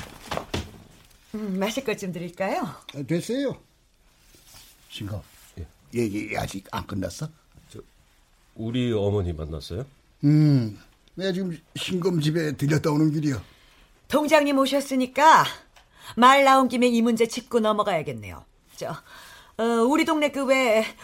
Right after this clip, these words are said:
Speaker 1: 오래된 흉가 있잖아요, 동장님.
Speaker 2: 예, 알고 있습니다. 뭐, 팔렸다고?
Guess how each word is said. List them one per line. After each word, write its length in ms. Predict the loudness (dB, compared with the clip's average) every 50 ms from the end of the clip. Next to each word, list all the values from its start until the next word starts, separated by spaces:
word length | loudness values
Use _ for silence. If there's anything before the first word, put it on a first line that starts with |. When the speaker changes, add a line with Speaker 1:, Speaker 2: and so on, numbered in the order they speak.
| -6 0
Speaker 1:
오래된 440 | 2 4 6 6 4 4 2 0 0
흉가 260 | -4 -6 -4 -2 0 -2
있잖아요, 460 | -2 -2 -4 -6 -4 -4 -4 -4 -4
동장님. 500 | -4 -6 -4 -4 -6 -6 -8 -10 -12 -14 -18 -20 _ _ _ _ _ _ _ _ _ _ -2
Speaker 2:
예, 340 | 0 0 0 0 -4 -8 -14 _ _ _ _ _ _ _ _ _ _ _ _ _ _ -10
알고 300 | -6 -4 -4 -4 -4 -6
있습니다. 580 | -6 -6 -6 -6 -6 -4 -2 -2 -4 -4 -6 -12 _ _ _ _ _ _ _ _ _ _ _ _ _ _ _ _ -8
뭐, 220 | -6 -4 -4 -6 -8 -12 -20 -20 -20 -20 -20 _ _ _ -20 -20 -16
팔렸다고? 640 | -8 -2 0 2 2 4 4 2 0 0 -2 -8 -16